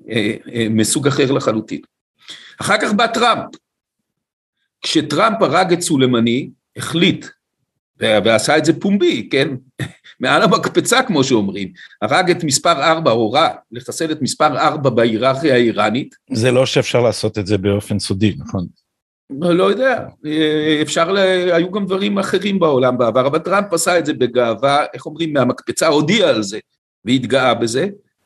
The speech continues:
Speaker 1: האיראנים אמרו לעצמם, "עם הנשיא הזה אנחנו לא רוצים להסתבך. לא יודעים מה תהיה התגובה שלו, מסוכן מדי לשחק איתו ולרוץ איתו לפצצה."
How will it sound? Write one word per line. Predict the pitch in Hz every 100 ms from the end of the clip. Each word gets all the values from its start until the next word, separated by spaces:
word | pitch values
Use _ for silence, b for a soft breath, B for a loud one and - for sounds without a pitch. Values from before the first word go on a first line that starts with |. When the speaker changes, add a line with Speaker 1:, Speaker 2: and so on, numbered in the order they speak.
| - b b b _ _ _ -
Speaker 1:
האיראנים | 135 135 127 185 196 180
אמרו | 151 135 185
לעצמם, | 185 139 135 143 175 233 339 294 - _ _ _ _ _ _ _ _ _ _ _
"עם | 160 165
הנשיא | 147 139 208 208
הזה | 175 190
אנחנו | 160 165
לא | 160
רוצים | 160 165 143
להסתבך. | 139 - 107 101 - - _ _ _ -
לא | 135
יודעים | 180 165 175
מה | 165
תהיה | 160 165
התגובה | 147 143 135 156 180
שלו, | 190 185 196 208 - _ _
מסוכן | 120 127 151 190 190 185
מדי | 175 170 170 160
לשחק | 151 - 180 170
איתו | - 165
ולרוץ | 147 139 143 139
איתו | 139 135
לפצצה." | 127 131 107 92